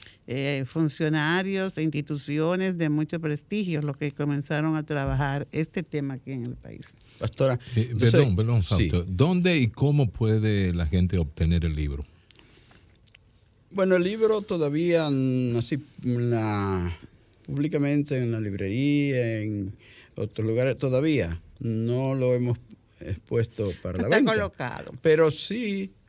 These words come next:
Speaker 2: cualquier persona que se interese, Federico, es muy interesante tu inquietud, puede llamarnos al ocho cero nueve, seis nueve seis, tres uno dos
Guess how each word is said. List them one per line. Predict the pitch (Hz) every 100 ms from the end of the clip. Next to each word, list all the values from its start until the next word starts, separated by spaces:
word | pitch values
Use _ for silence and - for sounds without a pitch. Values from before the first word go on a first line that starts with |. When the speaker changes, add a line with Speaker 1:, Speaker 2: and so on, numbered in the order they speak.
| _ _ - - - -
Speaker 2:
cualquier | 139 139 131 - 143 -
persona | 165 - 143 143
que | 131
se | 120 -
interese, | 143 147 127 98 80 -
Federico, | 80 98 98 92 85 98
es |
muy | 98 113
interesante | 117 117 98 87 90 85 82
tu | 87
inquietud, | 87 80 101 - 90 - - - _ _ _ -
puede | 113 110 120 131 123 110 87 87 -
llamarnos | - 110 113 160 117 90 98 104 - - -
al | 87 87 92
ocho | 117 131
cero | - 127 127
nueve, | 131 151 165 131 113 117 143 - - - - -
seis | - - - 143 160
nueve | 160 147 135
seis, | - 147 117 101 87 - - _
tres | - 110 101 - -
uno | 127 131 127 117 - -
dos | 101 101 110 -